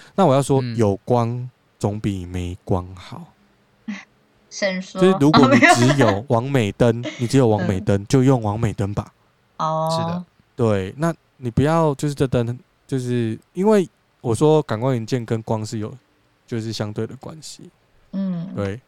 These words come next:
Speaker 1: 那光这边其实要做功课，又要做很多。
Speaker 2: 嗯。
Speaker 1: <laughs> 这边又是一个很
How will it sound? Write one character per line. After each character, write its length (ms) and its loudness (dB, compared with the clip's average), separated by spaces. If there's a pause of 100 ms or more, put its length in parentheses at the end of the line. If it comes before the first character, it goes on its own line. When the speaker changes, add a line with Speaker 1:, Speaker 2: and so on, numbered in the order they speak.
(260)
Speaker 1:
那 120 2
光 300 2
这 140 0
边 180 2
其 140 -8
实 140 -8
要 180 -2
做 220 0
功 220 -2
课， 160 -2
又 140 0
要 120 0
做 200 -4
很 240 -8
多。 360 -2 (840)
Speaker 2:
嗯。 340 -16 (100)
Speaker 1:
<laughs> 140 -20
这 120 2
边 120 6
又 60 4
是 140 0
一 80 0
个 120 -2
很 120 -2